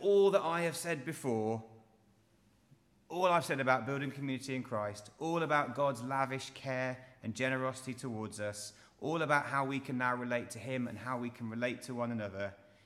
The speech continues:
given all of that, now, like waving off the child to independence, these are Paul's parting remarks. He's gonna sign off the letter and leave the Ephesians to crack on with it. What are they? What is his charge to the Ephesians?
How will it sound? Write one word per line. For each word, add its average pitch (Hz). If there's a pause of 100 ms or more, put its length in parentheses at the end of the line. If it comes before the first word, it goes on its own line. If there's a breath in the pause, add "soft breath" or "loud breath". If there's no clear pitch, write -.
(100)
given 165
all 190
of 139
that, 110 (1200)
now, 120
like 117
waving 139
off 131
the 135
child 127
to -
independence, 104 (220 loud breath)
these 120
are 113
Paul's 113 (120)
parting 110
remarks. 95 (220 soft breath)
He's 95
gonna 107
sign 139
off 135
the 123
letter 107 (280 loud breath)
and 104
leave 117
the 110
Ephesians 104
to 107
crack 104
on 110
with 98
it. 92 (960 soft breath)
What 123
are 127
they? 95 (840)
What 135
is 120 (260)
his 117
charge 107
to -
the 107
Ephesians? 98